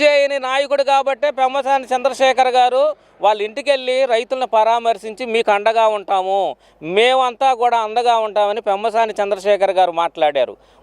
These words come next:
మరి జగన్మోహన్ రెడ్డి గారు, మీ పార్టీ నాయకులు కానీ, మీ వాళ్ళు కానీ ఎందుకు రాలేకపోయారు? అమరావతిలో ఎందుకు అడుగు పెట్టలేకపోయారు? మీకు దమ్ము, ధైర్యం ఉంటే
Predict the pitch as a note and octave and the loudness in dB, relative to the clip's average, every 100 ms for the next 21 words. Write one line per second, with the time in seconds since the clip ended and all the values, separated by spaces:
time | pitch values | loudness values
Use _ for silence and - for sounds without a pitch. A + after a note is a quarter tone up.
0 | D3 D3+ B2+ D#3+ G3 A3 A3+ G#3 G#3+ G#3+ | -4 -4 0 0 0 0 -2 -2 -4 -2
1 | A3 A3+ A#3 C4 - _ _ C#3 D3 - | 0 0 2 -2 -6 _ _ -14 -12 -4
2 | F#3 B3+ C4+ A3+ A3 A#3+ B3+ A#3 A#3 A#3+ | -4 -2 -6 -2 -2 -2 -2 0 0 0
3 | A#3+ F3 _ - E3 B3 C#4+ C#4+ C#4 C4 | -6 -8 _ -14 -4 0 2 2 0 -2
4 | C4 A#3+ C4 D4 D4 C#4+ C#4+ C#4 C#4 C#4 | -2 -4 -6 -4 -2 -2 -2 -2 0 0
5 | C#4 C#4 B3+ C#4+ C#4+ C#4 C#4+ C#4 C#4 D4+ | 0 0 0 0 0 0 0 0 0 -2
6 | C#4+ C#4 - - A#3+ D4 D4 C#4+ D4 D4 | 0 -2 -4 0 0 0 -2 -2 -2 -2
7 | C#4+ C#4+ C#4+ C#4 A#3 D#3 - - A#3+ A#3+ | 0 0 2 2 0 -4 -16 -10 -6 -4
8 | F3 G3+ C4+ D4 C4 C#4 D4 C#4+ C#4 D4 | 0 0 0 0 2 2 0 -2 -2 0
9 | C#4+ | 0